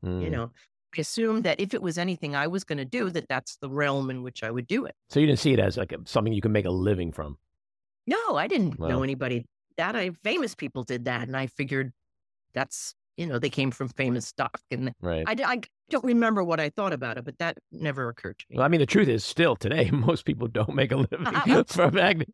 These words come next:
Speaker 2: Like, you don't go into
Speaker 1: Right.
Speaker 2: acting for the money. <laughs>
Speaker 1: No, if that's your motivation,
Speaker 2: Yeah.
Speaker 1: get out
Speaker 2: They're gonna be
Speaker 1: quickly.
Speaker 2: hugely disappointed. And, uh, y-, you did a lot of waitressing, but when people ask you what you did while you were acting also, you would always say,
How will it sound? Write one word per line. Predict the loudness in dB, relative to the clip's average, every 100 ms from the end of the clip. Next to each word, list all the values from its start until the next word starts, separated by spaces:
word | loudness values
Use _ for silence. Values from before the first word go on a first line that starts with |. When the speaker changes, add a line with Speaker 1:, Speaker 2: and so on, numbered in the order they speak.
| 0
Speaker 2:
Like, | 2
you | 6
don't | 6
go | 6 6
into | 6
Speaker 1:
Right. | 6
Speaker 2:
acting | 4 2 0
for | 2
the | 2
money. | 2 2 -2 -10 _ _ -10
<laughs> | -10 _
Speaker 1:
No, | 0 2 2 -2
if | -6 -4
that's | 0 0 0
your | 0 2
motivation, | 2 2 2 0 0 2
Speaker 2:
Yeah. | 4 2
Speaker 1:
get | 0 -2
out | -2 -4 -2
Speaker 2:
They're | 0
gonna | 2
be | 0
Speaker 1:
quickly. | -2 -4 -6 -8
Speaker 2:
hugely | 0 4 4 4 0
disappointed. | 0 -4 -2 -2 -2 -6 _ _ _
And, | 2 6
uh, | 6
y-, | 6
you | 4 4
did | 6
a |
lot | 6 6
of |
waitressing, | 6 4 0 -4 -2
but | -2
when | -2
people | -2 2
ask | 0 0
you | -2 -2 -2 _ _ _ _ _
what | -6 -4
you | -4 -4
did | 2 6 6 4 -4 _ _ _ _ _ -8
while | 0 2 4
you | 2 0
were | 2
acting | 2 0 -2 -2
also, | -2 -2 -4
you | -2 0
would | 2
always | 0 0
say, | -2